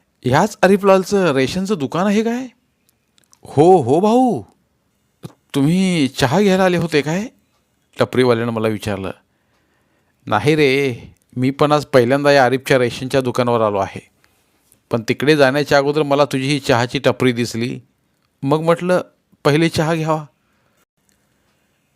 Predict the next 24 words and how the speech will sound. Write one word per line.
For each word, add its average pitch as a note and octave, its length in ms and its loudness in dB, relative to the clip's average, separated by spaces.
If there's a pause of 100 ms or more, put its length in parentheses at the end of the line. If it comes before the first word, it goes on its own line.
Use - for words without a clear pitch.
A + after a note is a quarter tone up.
मी D#3+ 100 -2
टपरीवाल्याला D3 600 0
म्हणालो, G2+ 360 -8 (1080)
"एव्हाना C3+ 540 -2
मी D3 220 -4
चहा B2 280 -4
संपवला G2+ 460 -4
होता." F#2+ 300 -10 (1300)
चहाचे A#2 360 0
पैसे A2+ 420 0
देऊन A#2+ 360 0
मी A#2+ 80 -4
आरिफलालाच्या A#2 680 0
दु-, A2+ 280 -8
रेशन A#2 360 -2
दुकानाकडे A#2 500 -2
वळलो. G#2+ 340 -2 (1200)
कालच G3 340 0
मला F#3+ 160 0
बदाम C#3 360 0
काकांचा C#3 420 -4
फोन B2 240 -4
आला A2 160 -4
होता. - 340 -12